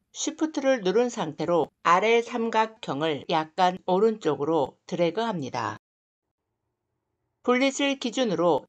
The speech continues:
텍스트가 안으로 들여쓰기 됩니다. 단축키 컨트롤 Z를 눌러 안으로 들여쓰기를 취소합니다. 탭스 패널에서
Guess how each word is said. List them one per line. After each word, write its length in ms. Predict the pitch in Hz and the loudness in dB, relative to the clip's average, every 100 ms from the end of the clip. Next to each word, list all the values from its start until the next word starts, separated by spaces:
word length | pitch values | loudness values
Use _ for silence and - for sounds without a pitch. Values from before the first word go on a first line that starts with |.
| _ | _
텍스트가 760 | 285 294 320 320 220 226 233 - | -6 -4 -4 -2 2 4 4 2
안으로 480 | 170 165 165 226 226 | 0 0 0 -2 -2
들여쓰기 560 | 190 190 190 147 226 | -2 -2 -4 -8 -6
됩니다. 580 | 214 156 135 131 110 107 - _ _ _ _ _ _ _ _ _ _ _ _ _ _ _ | -4 -4 -6 -4 -6 -6 -12 _ _ _ _ _ _ _ _ _ _ _ _ _ _ _
단축키 840 | - 247 240 - 165 - 208 170 - _ | 0 0 2 -4 -6 -2 -2 -2 -4 _
컨트롤 540 | - 311 311 320 320 | 0 2 4 4 4
Z를 520 | 311 196 - 220 226 185 | 2 -2 -2 4 4 4
눌러 440 | 143 151 170 139 - | 0 4 4 2 0
안으로 500 | - 175 202 220 240 | 2 4 4 4 4
들여쓰기를 880 | 240 196 196 - 147 143 170 147 - _ - | 2 -2 -2 -4 -8 -2 0 0 -2 _ -10
취소합니다. 880 | - 277 320 240 147 127 127 107 110 _ _ _ _ _ _ _ _ _ _ _ _ _ _ _ _ | -8 0 2 2 0 -4 -4 -6 -6 _ _ _ _ _ _ _ _ _ _ _ _ _ _ _ _
탭스 500 | - 311 - 311 302 | 0 0 2 -2 0
패널에서 760 | 302 302 294 160 143 202 143 | 0 0 2 2 4 4 4